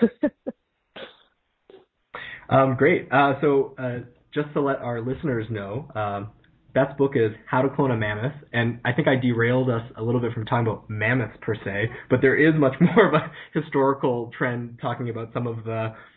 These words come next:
Speaker 2: uh, the history that's gone into this particular project, as well as some others, uh, some that were mentioned in our interview today, but, uh, some that were not. Um, and I think I'd like to end, or, like, kind of try to wrap up our interview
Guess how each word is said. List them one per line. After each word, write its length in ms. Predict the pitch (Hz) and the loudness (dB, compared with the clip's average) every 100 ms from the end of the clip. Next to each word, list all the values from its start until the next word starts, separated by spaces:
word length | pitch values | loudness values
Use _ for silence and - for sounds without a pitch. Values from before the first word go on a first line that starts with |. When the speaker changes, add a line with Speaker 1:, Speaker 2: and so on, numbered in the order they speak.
| _ - | _ -6
Speaker 2:
uh, 200 | 110 104 | -4 -2
the 80 | 113 | 0
history 360 | 147 165 135 | 0 0 -2
that's 160 | 110 98 | -4 -6
gone 200 | 120 113 | -6 -4
into 420 | 113 110 117 98 101 | -6 -6 -6 -4 0
this 120 | 139 - | 0 0
particular 360 | 135 110 104 95 | -8 -6 -8 -8
project, 420 | 98 98 104 101 156 | -8 -8 -8 -6 -4
as 100 | 143 | 2
well 180 | 190 208 | 4 4
as 40 | 202 | 4
some 100 | 175 | 2
others, 340 | 151 92 101 - _ 120 | 2 0 -6 -14 _ -4
uh, 120 | 113 | -2
some 140 | 139 135 | 0 2
that 80 | 123 | 2
were 140 | 113 | 0
mentioned 340 | 117 123 123 | -2 -2 -2
in 160 | 110 110 | -4 -4
our 160 | 104 95 | -6 -4
interview 400 | 110 110 107 98 | -6 -6 -8 -4
today, 420 | 104 110 98 98 - - - | 0 0 0 -4 -16 -20 0
but, 180 | 113 104 | 2 4
uh, 340 | 98 95 98 - | 0 -2 -4 -4
some 140 | 120 107 | -2 -2
that 100 | 104 | -4
were 120 | 98 | -6
not. 260 | 101 - - _ _ - - _ - | -8 -10 -16 _ _ -20 -20 _ -2
Um, 680 | 120 117 113 113 110 113 - _ - | 2 2 0 0 -2 -4 -8 _ -2
and 100 | 139 | 0
I 60 | 135 | 2
think 120 | 190 | 2
I'd 120 | 202 | 2
like 180 | 190 196 | 2 0
to 260 | 185 - 131 | -4 -4 -4
end, 440 | 127 139 151 156 | -2 0 -2 -2
or, 160 | 131 120 | -2 0
like, 320 | 117 110 - | 0 -2 -4
kind 180 | - 131 | -2 0
of 140 | 117 | -2
try 160 | - 123 | -2 0
to 80 | 113 | 0
wrap 220 | 110 113 | -2 -2
up 120 | 135 | 0
our 160 | 151 117 | 0 0
interview 680 | 113 113 110 104 104 123 | -2 -4 -4 -4 -4 -4